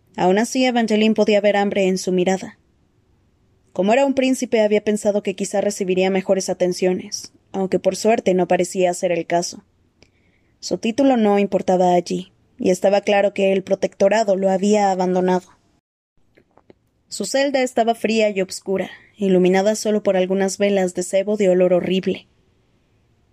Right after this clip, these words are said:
Evangeline cortó un trozo de pan y comenzó a masticarlo lentamente. «¿Ves? Totalmente seguro. No soy tu enemiga, Tiberius. De hecho, he venido a contarte una buena noticia.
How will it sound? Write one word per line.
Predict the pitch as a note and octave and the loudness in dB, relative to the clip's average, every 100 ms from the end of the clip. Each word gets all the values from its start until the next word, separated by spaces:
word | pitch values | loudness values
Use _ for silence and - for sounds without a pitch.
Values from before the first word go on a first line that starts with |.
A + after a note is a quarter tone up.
| _ - | _ -6
Evangeline | F3+ F3+ F3+ G3 A3 | 0 0 2 2 2
cortó | A3 G#3+ G#3+ | 2 0 2
un | G#3 G#3 | 0 2
trozo | G3+ G#3 G3 | 0 2 0
de | F3+ | 0
pan | F#3+ G3 | 0 0
y | |
comenzó | F#3 F3+ F3+ - G3 | 0 0 0 0 0
a | |
masticarlo | G3+ G3+ - F3+ F#3+ F#3+ | 0 -2 -4 -4 0 2
lentamente. | F#3 F#3+ F#3+ F#3 F3+ F#3 G3+ - _ _ _ _ _ _ _ _ _ _ _ _ _ _ - _ _ - | 2 0 0 0 0 -2 -6 -16 _ _ _ _ _ _ _ _ _ _ _ _ _ _ -20 _ _ -2
«¿Ves? | F3 A3+ - _ _ _ _ _ _ _ - | -2 -2 -8 _ _ _ _ _ _ _ -6
Totalmente | G#3 C#4 D4 C#4+ C4+ B3 | 0 4 4 4 2 0
seguro. | A3 F#3+ G3 G#3+ - _ _ _ _ _ - | -2 -4 -4 -6 -16 _ _ _ _ _ -2
No | G#3 A3+ | 0 0
soy | - D4+ D4+ | 2 2 2
tu | - | 0
enemiga, | G#3+ G3 F#3+ G3+ F#3+ | 0 0 0 0 -2
Tiberius. | - G3+ G#3 G#3+ G#3+ - - _ _ _ _ _ _ _ | -4 -2 -2 -2 -6 -10 -12 _ _ _ _ _ _ _
De | G#3 A3+ | -2 0
hecho, | C#4 D4 D4 | 0 2 2
he | |
venido | C4+ C4 B3+ A#3+ | 4 2 2 0
a | |
contarte | - G#3 G3+ G3+ G#3+ | 0 0 0 0 0
una | F#3+ | 0
buena | F#3+ F#3 | 0 -2
noticia. | F3+ - G3+ - A3 - | -4 -6 -10 -10 -12 -16